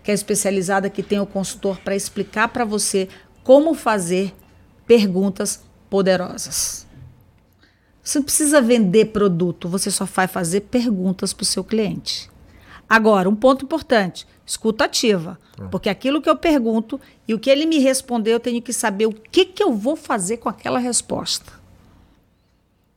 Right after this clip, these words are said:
Speaker 1: Então, por isso a gente tem que tá preparado. Estudar, olhar para o cliente, sempre com o olhar de que eu quero que o meu cliente tenha sucesso.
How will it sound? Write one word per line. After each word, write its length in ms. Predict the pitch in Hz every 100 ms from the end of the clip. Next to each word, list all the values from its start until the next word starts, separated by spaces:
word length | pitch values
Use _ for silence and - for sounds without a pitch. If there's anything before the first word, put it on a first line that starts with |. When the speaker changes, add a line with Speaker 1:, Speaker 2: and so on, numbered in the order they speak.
| _ _ _ _
Speaker 1:
Então, 120 | - 165
por 220 | 208 208
isso 200 | 214 208
a 40 |
gente 200 | 185 180
tem 120 | 190
que 80 | 170
tá 260 | - 185 165 _ -
preparado. 600 | 185 190 190 - - - - _ _ _ _ -
Estudar, 640 | - - 170 170 185 - - - _ _ _ _ _ _ _ _ -
olhar 520 | 214 202 214 247 262
para 220 | - 262
o 40 | 247
cliente, 680 | 240 220 196 202 - 254 - _ _ _ _ _
sempre 520 | - - 254 262 262
com 200 | 269 254
o 20 | 240
olhar 380 | 214 214 226
de 120 | 202 208
que 280 | - 185 -
eu 120 | 196
quero 440 | 190 - 196 185 190
que 180 | - 202
o 20 |
meu 140 | 202
cliente 500 | 202 220 196 185 -
tenha 260 | - 185 180
sucesso. 1000 | - - 247 - - - - - -